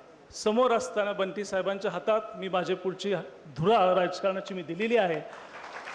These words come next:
आणि मला माहिती आहे पन्हाळ्यातला प्रत्येक माणूस जो अरुण नरके साहेबांच्यावर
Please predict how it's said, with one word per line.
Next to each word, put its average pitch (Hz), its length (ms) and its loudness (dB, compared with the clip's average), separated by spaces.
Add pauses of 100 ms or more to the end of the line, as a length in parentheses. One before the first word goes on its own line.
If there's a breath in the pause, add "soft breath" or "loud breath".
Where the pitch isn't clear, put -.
(400)
आणि 233 340 2 (880)
मला 220 220 4
माहिती 226 220 2
आहे 254 120 2
पन्हाळ्यातला 226 480 2
प्रत्येक 285 580 0
माणूस 214 420 0
जो 175 180 0
अरुण 196 220 2
नरके 208 280 0
साहेबांच्यावर 202 540 0